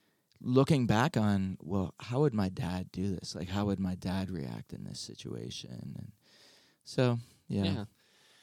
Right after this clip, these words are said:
Speaker 2: Yeah, I think one thing, too, and I, we, you know, I know this from previous conversations we've had, but I think one word that would describe both of our dads is a kind of steadfastness,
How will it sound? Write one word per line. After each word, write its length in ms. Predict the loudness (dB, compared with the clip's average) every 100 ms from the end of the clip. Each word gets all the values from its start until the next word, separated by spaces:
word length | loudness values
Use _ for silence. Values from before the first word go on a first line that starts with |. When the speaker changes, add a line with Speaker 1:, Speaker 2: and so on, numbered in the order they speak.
| -20 _ 2
Speaker 2:
Yeah, 160 | 4
I 60 | 4
think 160 | 2
one 180 | 0 0
thing, 220 | 0 -4
too, 240 | -2 -2 0
and 100 | 0
I, 180 | 0 -2
we, 160 | -6 -6
you 120 | -6
know, 60 | -6
I 40 |
know 180 | -6 -6
this 160 | -8 -10
from 340 | -8 -8 -10 -14 _ _ _ _ _ _ -20 _ _ _
previous 340 | 0 0 0 -4
conversations 760 | -4 -4 -2 -2 -2 -2 -4
we've 200 | -6 -4
had, 200 | -4 -2
but 120 | 0
I 80 | -2
think 240 | 0 -2 0
one 260 | 0 2
word 280 | 2 0 0
that 120 | -2
would 120 | -4 -4
describe 480 | -6 -4 -2 0
both 200 | 0 -2
of 80 | -4
our 120 | -6
dads 360 | -6 -8 -10 -12
is 120 | -18 -16
a 100 | -12
kind 200 | -8 -8
of 80 | -8
steadfastness, 1500 | -10 -6 -2 -2 -4 -8 -6 -6 -10 -14 -18 -18 -18 -20